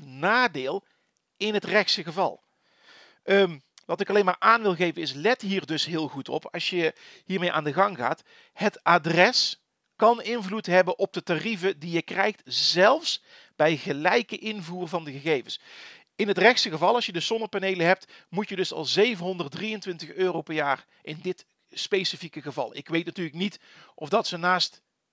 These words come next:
adres heeft zonnepanelen, ja, nee, ook kunnen zien hoeveel zonnepanelen dat er zijn. De netbeheerder weet dat, want dat heb je op moeten geven.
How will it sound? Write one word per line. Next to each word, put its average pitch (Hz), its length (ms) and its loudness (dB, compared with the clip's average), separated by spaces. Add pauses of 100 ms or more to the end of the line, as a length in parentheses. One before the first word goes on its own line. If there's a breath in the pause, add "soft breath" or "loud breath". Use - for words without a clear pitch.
(240)
adres 180 300 0
heeft 165 160 -4
zonnepanelen, 165 460 -2
ja, 156 180 10
nee, 170 240 0
ook 175 180 -2
kunnen 160 200 -8
zien 165 260 -6 (220)
hoeveel 208 560 0
zonnepanelen 143 580 -8
dat 139 120 -8
er 123 80 -12
zijn. 151 220 -4
De 147 120 -6
netbeheerder 156 500 2
weet 156 220 0
dat, 220 160 2
want 170 120 -12
dat 135 100 -10
heb 131 140 -10
je 120 120 -16
op 127 120 -20
moeten 165 200 -14
geven. 180 340 -2